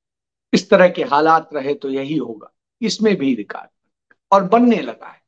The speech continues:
तो नफरत के खेल से बाहर निकलिए, सच्चाई को समझिए और जब सच्चाई को समझेंगे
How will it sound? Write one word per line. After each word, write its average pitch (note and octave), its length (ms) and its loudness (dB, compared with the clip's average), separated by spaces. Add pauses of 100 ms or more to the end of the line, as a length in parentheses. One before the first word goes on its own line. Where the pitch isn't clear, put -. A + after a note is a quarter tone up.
(1200)
तो C#4+ 80 4
नफरत A3+ 520 2
के G#3 80 -4
खेल G#3+ 300 4
से - 160 -6
बाहर C#3 300 -2
निकलिए, - 540 -20 (760)
सच्चाई B3+ 580 0
को F3+ 140 -6
समझिए - 500 -16 (1300)
और D#3+ 100 2
जब C3+ 160 2
सच्चाई F#3 560 0
को - 120 -12
समझेंगे - 420 -18